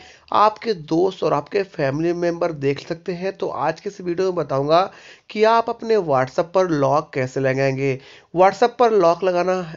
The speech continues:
बहुत ही आसान होता है। आज बिना कोई एप्लीकेशन के आपको बताऊंगा कि आप अपने WhatsApp पर लॉक कैसे लगाएंगे। तो फ्रेंड, चलिए वीडियो को स्टार्ट करते हैं। वीडियो स्टार्ट करने से पहले बता दूं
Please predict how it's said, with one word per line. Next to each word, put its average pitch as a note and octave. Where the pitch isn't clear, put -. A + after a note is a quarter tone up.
बहुत D3
ही E3+
आसान C#3+
होता D#3
है। F#3
आज F3
बिना E3+
कोई F#3
एप्लीकेशन E3
के G3+
आपको F#3+
बताऊंगा D#3+
कि E3
आप D3+
अपने E3+
WhatsApp C3+
पर D#3
लॉक C#3
कैसे C3
लगाएंगे। B2+
तो D3+
फ्रेंड, G#3
चलिए A3+
वीडियो A#3
को B3
स्टार्ट C3
करते C3+
हैं। C3+
वीडियो G3
स्टार्ट F#3
करने F#3+
से G3
पहले F3
बता D3+
दूं F3+